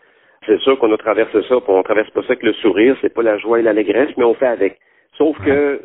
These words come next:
Speaker 1: depuis qu'on parle de troisième vague et on a les deux pieds dedans, là, moi, je trouve ça vraiment pénible. Honnêtement, là,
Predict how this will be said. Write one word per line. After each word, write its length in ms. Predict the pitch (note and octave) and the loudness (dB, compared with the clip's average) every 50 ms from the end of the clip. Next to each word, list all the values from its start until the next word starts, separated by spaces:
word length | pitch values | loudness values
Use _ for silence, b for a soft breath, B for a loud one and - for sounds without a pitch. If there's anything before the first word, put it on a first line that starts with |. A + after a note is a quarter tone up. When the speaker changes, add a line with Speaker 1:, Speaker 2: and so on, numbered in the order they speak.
| - - - - - - | -16 -18 -16 -14 -4 -4
Speaker 1:
depuis 240 | - - - D#3 | -4 -2 -2 -2
qu'on 200 | - - B2+ A#2 - | 0 2 2 2 2
parle 260 | - C3 C3 C3+ B2 | 0 0 0 2 0
de 60 | A#2+ | -2
troisième 540 | - - - A#2+ B2 A#2+ G#2+ A2+ G#2+ G#2 G2+ | -4 -2 -2 0 0 0 2 0 0 0 0
vague 280 | G2+ A#2+ B2+ B2+ A#2+ A2 | 0 0 0 0 0 0
et 80 | G#2+ G#2 | 2 2
on 140 | G#2 G#2 | 4 4
a 60 | A2+ A2 | 4 2
les 120 | A2 G#2 | 2 2
deux 220 | - A#2+ A#2 A2+ G#2 | 4 2 2 2 0
pieds 180 | - - A2 | 0 -4 -4
dedans, 320 | - - - G#2+ A2 B2+ C3+ | -4 -2 -4 -2 -2 -2 0
là, 180 | C3 B2 B2 B2 | 0 0 0 0
moi, 160 | A2+ A2 A2+ A2 | 0 -2 -2 -2
je 60 | - | 0
trouve 180 | - A2+ G2 - | -2 -2 -2 0
ça 120 | A2 A2 | -2 -4
vraiment 300 | G2+ G2+ G2+ G2 G2 F#2+ | -2 -2 -2 -2 -2 0
pénible. 360 | - F#2+ E2+ D#2+ - - - - - - | 0 0 0 0 -2 -4 -4 -16 -4 -2
Honnêtement, 500 | B2 C3+ C3+ B2 A2+ - - C3 C3+ C3 | 0 2 2 0 0 0 -2 -2 0 2
là, 180 | B2+ B2 B2 | 0 -2 -2